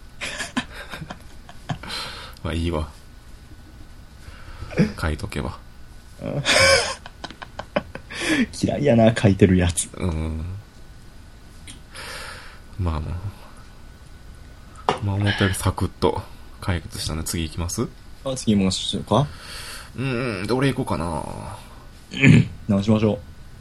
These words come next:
Speaker 2: う。
Speaker 1: うん。この間自販機の話したけど、また自販機のやつもあんねんけどな。
Speaker 2: はいはいはいはい。
Speaker 1: ペコに関するやつもあんねんな。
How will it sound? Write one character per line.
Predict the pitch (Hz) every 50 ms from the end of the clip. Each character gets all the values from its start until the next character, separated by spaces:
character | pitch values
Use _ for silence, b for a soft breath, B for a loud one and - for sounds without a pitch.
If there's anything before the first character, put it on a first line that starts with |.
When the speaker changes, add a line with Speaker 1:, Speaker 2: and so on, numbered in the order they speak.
| - - - - - - - - B B B B B B B B B - - - - - 117
Speaker 2:
う。 | 117
Speaker 1:
う |
ん。 | 110 101 98 98 98 95 95 92 87 85 85 82 82 - - - - - - - - - - - - - - - - - - B B B B B B B B B B B
こ | - - 151
の | 143 143
間 | 147 143
自 | 117 101 101
販 | 110 110 139 131 113 107
機 | - 90
の | 82
話 | 90 95 85 82 80 - 85 78
し | -
た | 82 76
け | - -
ど、 | - 85
ま | 87 95
た | - 92
自 | 90 92
販 | 87 95 104 92 85 80
機 | - -
の | - -
や | -
つ | - - -
も | - -
あ | -
ん | - -
ね | - -
ん | -
け | - -
ど | - - -
な。 | -
Speaker 2:
は | - - 104 101
い | 98 95 95 95 98
は | 92
い | 90
は | 90
い | -
は | -
い。 | - - 90 - - - - - - - - - - - - - - B B B B B B
Speaker 1:
ペ | - 139 -
コ | - 104
に | 87 -
関 | - 92 85 85
す | - -
る | 80 80
や | 76
つ | - -
も | 73 73
あ | 76
ん | 78 78
ね | -
ん | - -
な。 | - 120 127